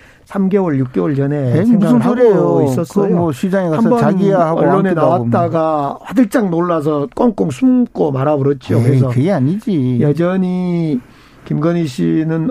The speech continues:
Speaker 1: 언론이 있는 곳은 피하고 살짝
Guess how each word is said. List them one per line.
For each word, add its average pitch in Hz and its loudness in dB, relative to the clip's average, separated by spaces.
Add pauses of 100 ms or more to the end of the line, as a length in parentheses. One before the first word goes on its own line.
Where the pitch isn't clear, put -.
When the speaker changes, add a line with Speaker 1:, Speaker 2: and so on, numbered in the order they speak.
(120)
Speaker 1:
언론이 214 4
있는 185 0
곳은 160 -2
피하고 143 -4 (680)
살짝 240 -4